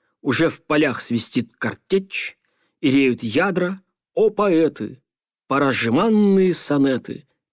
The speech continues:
перековать на звонкий меч».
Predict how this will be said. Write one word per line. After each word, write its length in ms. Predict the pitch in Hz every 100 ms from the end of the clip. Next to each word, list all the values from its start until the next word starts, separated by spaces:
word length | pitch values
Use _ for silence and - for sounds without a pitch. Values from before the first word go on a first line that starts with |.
| _
перековать 720 | 117 123 - 120 107 - - _
на 120 | -
звонкий 680 | 104 98 107 95 - - - -
меч». 560 | 113 107 92 - -